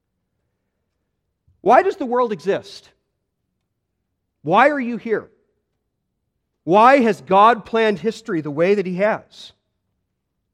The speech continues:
Well, the answer is, is that it is all here for his glory. It is all to him. So the highest goal and the greatest good in all the universe is the display of the majesty of God.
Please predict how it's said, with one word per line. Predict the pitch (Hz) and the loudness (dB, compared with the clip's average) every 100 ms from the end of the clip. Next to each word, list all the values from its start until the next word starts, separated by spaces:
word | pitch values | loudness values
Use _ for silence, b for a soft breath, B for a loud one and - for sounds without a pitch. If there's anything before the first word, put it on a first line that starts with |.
| _ _ _ _ _ _ - | _ _ _ _ _ _ -4
Well, | |
the | 196 208 | -4 -2
answer | 202 285 330 262 196 | -2 -2 -2 -6 2
is, | 240 240 180 - | 4 4 2 -4
is | 180 | -2
that | 208 | 0
it | 190 | -2
is | 170 | -2
all | 202 254 277 | -2 0 0
here | 269 285 214 190 | -2 0 0 0
for | - 240 226 | 0 0 0
his | 247 - | -4 -4
glory. | 233 294 277 156 - _ _ _ _ _ _ _ _ _ _ - | 2 2 2 -2 -12 _ _ _ _ _ _ _ _ _ _ 0
It | 240 | 0
is | 226 | 0
all | 226 262 302 | 0 2 0
to | 302 294 | -2 -4
him. | 226 285 269 - _ _ _ _ _ _ _ _ _ _ | -2 0 -2 -4 _ _ _ _ _ _ _ _ _ _
So | 240 | 0
the | 214 | 0
highest | - 247 302 330 - | 0 2 2 0 -6
goal | 180 277 262 | 0 6 6
and | 214 208 | 4 -2
the | |
greatest | 165 151 240 311 320 - | -4 -2 0 0 -4 -8
good | 165 269 240 | -2 0 2
in | 196 | 0
all | - 233 311 339 | 0 2 4 2
the | 302 | -2
universe | 294 302 170 135 156 - b b b | -2 -2 -4 -6 -8 -12 b b b
is | 233 175 | -4 -2
the | 185 | -8
display | 180 - - 247 262 294 277 | -12 -16 -8 0 6 8 6
of | 208 | 2
the | |
majesty | 196 220 254 269 - 262 | -2 0 -2 -2 -8 -8
of | 226 | -4
God. | 269 311 302 - | 0 2 2 0